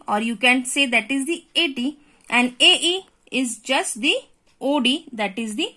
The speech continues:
U. So for this equation, B E is equals to A B plus A E, we write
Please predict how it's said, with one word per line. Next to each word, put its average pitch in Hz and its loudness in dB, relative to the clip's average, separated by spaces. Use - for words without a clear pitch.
U. 277 -2
So 320 0
for 359 2
this 453 0
equation, 269 0
B 254 2
E 330 0
is 269 0
equals 226 -4
to 233 -2
A 220 0
B 294 2
plus 370 -2
A - 4
E, 311 0
we 247 2
write 226 2